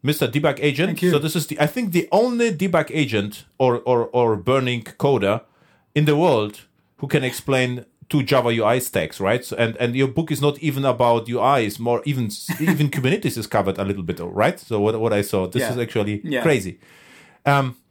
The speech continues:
Speaker 1: yeah, so I'm really curious about your debug strategies, and, um, and yeah,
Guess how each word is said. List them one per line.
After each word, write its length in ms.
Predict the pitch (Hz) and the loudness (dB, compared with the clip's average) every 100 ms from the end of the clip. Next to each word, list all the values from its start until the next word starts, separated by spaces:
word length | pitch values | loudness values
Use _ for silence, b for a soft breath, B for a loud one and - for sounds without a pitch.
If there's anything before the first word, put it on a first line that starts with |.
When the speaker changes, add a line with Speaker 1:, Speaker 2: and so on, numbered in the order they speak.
| _ | _
Speaker 1:
yeah, 180 | 147 180 | 2 2
so 100 | 147 | 4
I'm 80 | 147 | 2
really 160 | 240 220 | 2 0
curious 320 | - 202 127 | 2 2 2
about 320 | 120 127 127 | 4 4 4
your 120 | 127 110 | 2 0
debug 340 | 101 98 85 | 0 -2 -2
strategies, 640 | - 92 95 85 156 - - | -6 -6 -6 -4 -4 -6 -4
and, 340 | 117 113 104 - | -2 -2 -4 0
um, 400 | 113 110 110 107 _ - 117 | 2 2 0 -6 _ -10 -2
and 280 | 117 127 - _ | -2 -4 -12 _
yeah, 220 | - 202 | 0 0